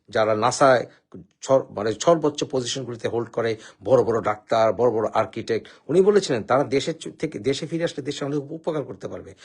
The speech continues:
কথাটা কিন্তু ভুল না, উনি কিন্তু এই কথাটা সত্য কথা বলেছিলেন। সুতরাং সবাই দেশে ফেরার চেষ্টা করুন। আমি অনেকগুলো বিষয়ে অনেক চিন্তায় আছি,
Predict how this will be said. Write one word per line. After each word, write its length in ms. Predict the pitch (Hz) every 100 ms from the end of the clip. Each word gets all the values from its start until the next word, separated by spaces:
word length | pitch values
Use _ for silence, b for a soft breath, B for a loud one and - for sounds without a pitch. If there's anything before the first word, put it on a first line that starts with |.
| B B _
কথাটা 340 | 98 - 117
কিন্তু 280 | 117 110 95
ভুল 360 | - - 117 90
না, 260 | - - _ _ -
উনি 160 | 117
কিন্তু 220 | 113 104
এই 80 | 95 95
কথাটা 200 | - 107
সত্য 440 | - 107 - 98
কথা 220 | 104 -
বলেছিলেন। 440 | - - - - _ _ _ b b b b
সুতরাং 320 | 131 175 196
সবাই 300 | - 139 180
দেশে 240 | 220 190 160
ফেরার 180 | 175
চেষ্টা 320 | 180 170 - 156
করুন। 280 | 165 185 185 b b b b b
আমি 360 | - 175 180 175
অনেকগুলো 380 | 156 170 165 175
বিষয়ে 240 | 165 170 160
অনেক 240 | 156 151 - _ _ _ _
চিন্তায় 400 | - 247 208 135
আছি, 260 | 98 -